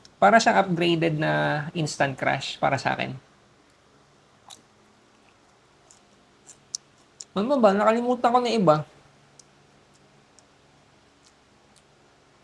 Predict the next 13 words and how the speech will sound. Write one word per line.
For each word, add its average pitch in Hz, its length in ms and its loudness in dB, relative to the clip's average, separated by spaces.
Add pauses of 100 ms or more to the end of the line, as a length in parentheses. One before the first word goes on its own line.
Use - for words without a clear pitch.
(1400)
Ayun 180 160 -2
na 196 80 0
lang 202 160 0
muna 202 240 0
siguro. 180 560 -4 (320)
Ay, 202 160 4
hindi. 196 160 2 (100)
Yung 190 140 0
last, 175 240 2
yung 170 160 -4
pinaka 160 400 -2
pang, 156 480 -4 (1400)
um, 156 480 4